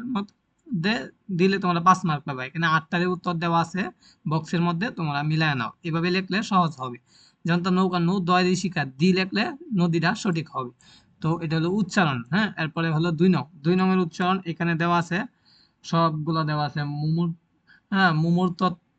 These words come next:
পর্যন্ত একবারে সবগুলো আটটায় দেওয়া আছে। দেখো তুমি যে পাঁচটা দিছো মিলায় নাও। মিলায় কিন্তু কমেন্টে জানাইবা কার কয়টা হইছে বা কে কেমন মার্কস পাইবা, কোন বিষয়ে সাজেশন চাও। কমেন্টে সকল বিষয় তোমাদের মতামত জানাইবা। তিন নাম্বারের উত্তর বিশেষ্য, আবেগ,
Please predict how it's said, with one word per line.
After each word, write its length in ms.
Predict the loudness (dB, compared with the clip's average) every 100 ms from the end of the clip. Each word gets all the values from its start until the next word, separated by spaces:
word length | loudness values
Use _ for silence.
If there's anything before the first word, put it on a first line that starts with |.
| -6
পর্যন্ত 400 | -2 2 2 2
একবারে 380 | 0 -2 -2 -2 -2 -6
সবগুলো 440 | 0 0 0 -2
আটটায় 420 | 2 0 0 0
দেওয়া 180 | 2 2
আছে। 160 | 0 -4 -4
দেখো 220 | -2 -2
তুমি 200 | -2 0
যে 120 | 2 2
পাঁচটা 300 | 0 0 -2
দিছো 200 | -2 0
মিলায় 280 | 0 0 -2
নাও। 120 | -4 -12 _ _ _
মিলায় 320 | 2 4 4 4
কিন্তু 180 | 2 0
কমেন্টে 360 | 0 0 2
জানাইবা 340 | 2 2 2 0
কার 200 | 0 -2
কয়টা 240 | 0 -2 -2
হইছে 360 | 0 -2 -2 -6
বা 140 | -2 -4 -4
কে 180 | -4 -2 -2
কেমন 340 | -2 -2 0 0
মার্কস 340 | 0 -2 -6 -6
পাইবা, 280 | -4 -4 -6 _ _ -20 _
কোন 160 | 2 2
বিষয়ে 280 | 2 0 -2
সাজেশন 460 | 0 -2 -4 -6 -8
চাও। 180 | -6 -8
কমেন্টে 420 | -2 -2 -2 -4 -8
সকল 320 | -4 -4 -4 -4
বিষয় 320 | -4 -6 -6
তোমাদের 380 | -8 -6 -4 -4
মতামত 360 | -6 -4 -4 -4
জানাইবা। 280 | -6 -8 -10
তিন 220 | -4 -2 0
নাম্বারের 480 | 0 -2 -2 0 -2
উত্তর 300 | -4 -4 -4
বিশেষ্য, 400 | -2 -4 -6 -4 -6 -6 _ _ _ _
আবেগ, 440 | 2 2 0 -6